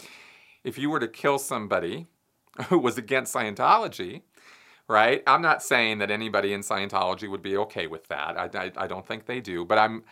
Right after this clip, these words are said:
I'm using an extreme example to demonstrate the point that, uh, Hubbard has written, "You can get away with killing somebody if you have stats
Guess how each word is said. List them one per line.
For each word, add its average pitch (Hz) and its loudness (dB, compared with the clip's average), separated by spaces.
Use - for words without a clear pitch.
I'm 117 -2
using 135 -2
an 104 -4
extreme 95 -8
example 92 -6
to 90 -14
demonstrate 92 -8
the - -20
point 135 -2
that, 92 2
uh, 95 6
Hubbard 139 4
has 151 2
written, 110 -4
"You 117 -10
can 139 -4
get 131 0
away 127 0
with 117 -2
killing 151 -4
somebody 92 -4
if 98 -6
you 120 -8
have 95 -2
stats 147 0